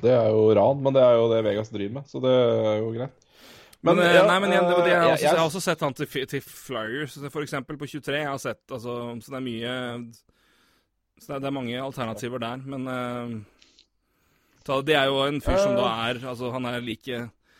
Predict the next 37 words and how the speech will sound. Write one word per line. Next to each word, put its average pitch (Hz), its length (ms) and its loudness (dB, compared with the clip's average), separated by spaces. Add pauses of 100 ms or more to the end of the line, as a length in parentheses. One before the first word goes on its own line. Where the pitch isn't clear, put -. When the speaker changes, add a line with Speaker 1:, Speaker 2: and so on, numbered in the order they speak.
(300)
Speaker 2:
fem 165 240 -4
ti, 165 260 -2
en 139 120 -4
syttiåtte, 147 480 -6
og 147 180 -6
hadde 127 180 -8
syttién 120 360 -8
poeng 120 140 -8
på 131 160 -10
førtini 117 200 -8
kamper, 120 360 -10
så 131 120 -18
det 131 100 -6
er 117 140 -6
jo 120 200 -8
en, 123 300 -8
også 135 180 -10
en 127 80 -8
ganske, 113 340 -8 (680)
fy-, - 180 -16
fysikken 139 500 -10
er 127 220 -8 (260)
problemet 117 440 -6
her. 139 140 -10 (2750)
I 127 80 -8
golf, 135 220 -2
hvis 131 120 -6
du 123 80 -8
kan 135 80 -4
kalle 120 220 -2
det 107 60 -6
et - 40 -18
problem. 127 260 -6 (1200)
Speaker 1:
Ja. 98 120 -14 (220)
Speaker 2:
Men, 143 200 -2
eh, 143 380 -2
nei, 175 100 -2